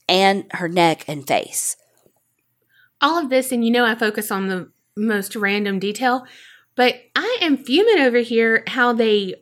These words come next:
Speaker 2: posed her and exposed the sex toys, like, trying to make her seem, you know, like, dirty,
Speaker 1: Mm-hmm.
Speaker 2: like, "Oh, she's a slut, so she was asking for it."
Speaker 1: We'll get there. Hold your, hold your horses.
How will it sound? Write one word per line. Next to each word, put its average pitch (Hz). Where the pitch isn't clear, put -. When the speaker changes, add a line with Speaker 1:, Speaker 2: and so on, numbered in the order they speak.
Speaker 2:
posed 302
her 262
and 202
exposed 220
the 202
sex 208
toys, 214
like, 190
trying 226
to 233
make 202
her 202
seem, 202
you 285
know, 196
like, 175
dirty, 208
Speaker 1:
Mm-hmm. 220
Speaker 2:
like, 262
"Oh, 202
she's 220
a 190
slut, 202
so 185
she 226
was 180
asking 196
for 180
it." 170
Speaker 1:
We'll 214
get 185
there. 139
Hold 202
your, 202
hold 277
your 262
horses. -